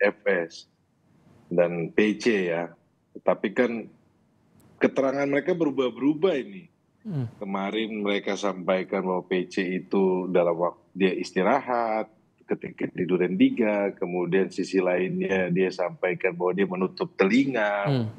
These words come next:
Speaker 1: keterangan pemeriksaan. Kemudian juga pun F S dulu bilang senjatanya baby Glock, tetapi dalam persidangan dia bilang Wilson Combat.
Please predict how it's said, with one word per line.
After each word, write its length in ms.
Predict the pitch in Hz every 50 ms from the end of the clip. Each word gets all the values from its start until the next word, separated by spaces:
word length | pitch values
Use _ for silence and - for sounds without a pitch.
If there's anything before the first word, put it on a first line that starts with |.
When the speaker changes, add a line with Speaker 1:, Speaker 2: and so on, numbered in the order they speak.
| -
Speaker 1:
keterangan 340 | - 85 87 85 87 87 85 87 - _ _ _ _ _ -
pemeriksaan. 880 | - 92 95 95 92 - - - 110 101 107 101 95 92 90 87 - - _ _ - - - - _ _ _ _ -
Kemudian 720 | 92 85 90 87 90 87 87 80 90 92 92 90 87 87
juga 400 | 85 90 87 82 80 90 87 85
pun 400 | 87 - - 92 87 80 80 80 - _ _ _ _ _ _ -
F 240 | 95 95 92 - - -
S 320 | - 107 98 92 - - -
dulu 400 | 101 98 95 92 95 95 90 85
bilang 480 | 98 95 90 92 90 87 87 87 80 - _ _ _ -
senjatanya 800 | - - 226 202 196 196 196 - 190 - 202 196 185 190 190 -
baby 400 | 85 87 95 95 - 226 135 143
Glock, 640 | 139 139 135 131 123 120 117 113 110 107 107 101 - _ _ _ _ _ _ _ -
tetapi 480 | - 95 - - 95 92 - 104 104 98
dalam 560 | 90 95 90 92 90 92 92 85 92 87 80 _ _ _ _ _ _ _ _ -
persidangan 800 | 104 - - - - 113 104 104 92 104 95 92 95 95 95 95
dia 160 | 92 90 98 90
bilang 560 | 82 95 95 92 92 90 90 90 87 87 82 - - _ - - -
Wilson 400 | 104 107 95 - - 92 95 95
Combat. 640 | 123 147 165 156 143 127 123 117 113 110 107 104 101